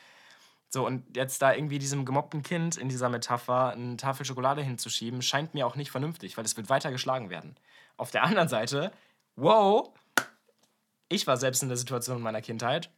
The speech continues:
So, ähm, wenn jetzt die, wir als Erzieher hingehen und dem, äh, dem Mobber irgendwie verbieten, das Kind weiter zu schlagen und, äh,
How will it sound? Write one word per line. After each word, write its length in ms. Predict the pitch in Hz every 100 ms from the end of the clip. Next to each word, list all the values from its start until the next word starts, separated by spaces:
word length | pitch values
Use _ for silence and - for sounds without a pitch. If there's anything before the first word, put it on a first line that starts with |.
| _ _ _ _ _ _ _ - -
So, 300 | - 135 131
ähm, 380 | 127 131 135 123
wenn 200 | 120 165
jetzt 300 | 196 170 -
die, 280 | 143 127 110 92
wir 160 | 120 139
als 140 | 131 127
Erzieher 300 | 120 139 123
hingehen 440 | 120 113 113 117
und 300 | 117 113 104
dem, 300 | 117 117 113
äh, 260 | 110 110 110
dem 160 | 113
Mobber 500 | 110 131 135 120 113 -
irgendwie 460 | 113 101 110 110
verbieten, 480 | 107 110 120 120 117
das 140 | 107 -
Kind 200 | 110 104
weiter 160 | 107
zu 120 | - 104
schlagen 460 | 110 104 120 127
und, 260 | 113 113 110
äh, 340 | 101 107 110